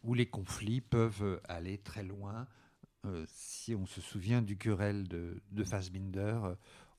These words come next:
on, on comprendra vers où on va. Euh, alors, il y a cet être rayonnant qui a une sexualité, euh, insolente, qui attire, comme je crois que c'est Hamelin qui attirait avec sa flûte tous les enfants, euh,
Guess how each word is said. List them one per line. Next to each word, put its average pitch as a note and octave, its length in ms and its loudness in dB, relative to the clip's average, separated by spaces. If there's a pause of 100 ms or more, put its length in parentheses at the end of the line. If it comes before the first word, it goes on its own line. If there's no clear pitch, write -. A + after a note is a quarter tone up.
on, C3+ 240 2
on A2+ 80 -4
comprendra A2+ 640 4
vers A2 200 6
où A2 140 4
on G2+ 80 4
va. F2 240 0 (600)
Euh, A#2 260 4
alors, C#3 220 10
il C#3 40 8
y D#3 60 10
a D#3+ 40 10
cet D#3 240 8
être C#3+ 280 6
rayonnant B2+ 800 8
qui - 120 0
a A2+ 60 6
une G#2+ 200 2
sexualité, G#2+ 1000 0
euh, E2 100 -2 (100)
insolente, C#3+ 720 2
qui C3+ 200 2
attire, B2 600 -2 (520)
comme A#2+ 180 4
je - 60 -6
crois A#2+ 120 -2
que - 60 -6
c'est B2 140 4
Hamelin C#3 420 10
qui C#3 180 4
attirait A#2+ 380 4
avec A2 220 4
sa A2 140 2
flûte A#2 380 0
tous B2 120 -2
les A2+ 180 0
enfants, A#2 600 -6
euh, F#2+ 160 -8